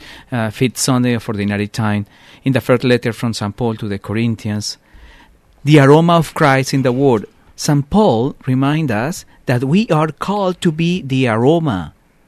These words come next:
of Christ to God among those who are being saved and among those who are perishing.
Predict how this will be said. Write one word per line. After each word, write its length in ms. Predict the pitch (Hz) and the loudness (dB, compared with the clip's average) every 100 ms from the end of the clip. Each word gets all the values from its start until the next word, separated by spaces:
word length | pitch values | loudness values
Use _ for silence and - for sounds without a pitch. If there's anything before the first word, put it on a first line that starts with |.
| _ | _
of 220 | 127 - | -6 -6
Christ 600 | - 139 131 147 - - - | -4 0 0 0 -4 -12 -16
to 120 | - 113 | -10 -4
God 300 | 120 120 - | -2 -2 -2
among 400 | 117 120 127 113 | -4 -2 0 0
those 340 | 123 147 175 | 2 0 -2
who 220 | - 151 | -6 -4
are 180 | 123 127 | -2 -2
being 400 | 117 147 147 147 | -4 -4 -4 -4
saved 520 | 139 156 160 110 - _ _ - - | -4 -6 -6 -6 -10 _ _ -20 -2
and 140 | 143 | 2
among 360 | 139 135 151 139 | 4 4 2 2
those 320 | 135 143 160 | 2 2 -2
who 200 | - 139 | -4 -2
are 280 | 117 120 135 | 0 -2 -6
perishing. 760 | - - 151 131 - 101 98 | -10 -8 -6 -6 -6 -8 -10